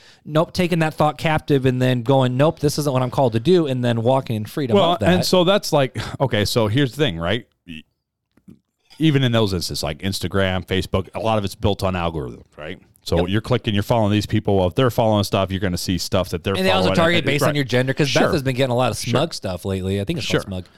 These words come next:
Speaker 2: I don't know what the heck that means, but okay, we'll move on.
Speaker 1: Uh, Fifty Shades of Grey book style. It's that nasty,
Speaker 2: Gotcha.
Speaker 1: basically, uh,
Speaker 2: But to
Speaker 1: visual
Speaker 2: me,
Speaker 1: porn, just
Speaker 2: like,
Speaker 1: books.
Speaker 2: when I'm on Instagram, 'cause I hardly ever get on Instagram, I don't get those types of things. But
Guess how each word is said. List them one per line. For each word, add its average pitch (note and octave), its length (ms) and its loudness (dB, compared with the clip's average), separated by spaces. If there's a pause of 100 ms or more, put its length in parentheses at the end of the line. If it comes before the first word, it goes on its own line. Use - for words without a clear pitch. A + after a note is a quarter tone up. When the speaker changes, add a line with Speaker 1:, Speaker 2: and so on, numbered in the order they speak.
Speaker 2:
I G2 120 -2
don't B1+ 120 -10
know C2 120 -8
what C#2+ 100 -8
the D2+ 80 -8
heck D#2 180 -8
that G2+ 200 0
means, B2 240 0
but C#3+ 140 2
okay, D#3+ 220 2
we'll C3+ 140 6
move C#3+ 100 6
on. E3+ 420 2
Speaker 1:
Uh, - 20 -2
Fifty G#3+ 200 -6
Shades G#3+ 180 -2
of F#3+ 40 -4
Grey F#3 160 2
book D#3 200 -2
style. G2+ 260 -2
It's A2 180 -2
that C3+ 220 0
nasty, D#3 560 -2
Speaker 2:
Gotcha. C#3+ 220 0
Speaker 1:
basically, C#3 480 0
uh, A2 180 0
Speaker 2:
But C#3+ 120 2
to C#3+ 60 0
Speaker 1:
visual D#3 140 6
Speaker 2:
me, E3 80 4
Speaker 1:
porn, B3 220 2
just - 100 -6
Speaker 2:
like, C#3+ 240 2
Speaker 1:
books. - 280 -14 (120)
Speaker 2:
when A2+ 160 2
I'm C#3+ 100 2
on D3+ 80 4
Instagram, D#3+ 420 0 (120)
'cause - 100 -12
I F2 80 -2
hardly E2 300 -4
ever D#2+ 160 -4
get F#2+ 140 0
on G2+ 120 2
Instagram, F2 400 -4
I B2 60 0
don't C#3 100 0
get G#2 120 -4
those E2 120 -4
types E2+ 220 -6
of - 60 -20
things. F#2+ 360 -6 (500)
But G#2+ 300 -2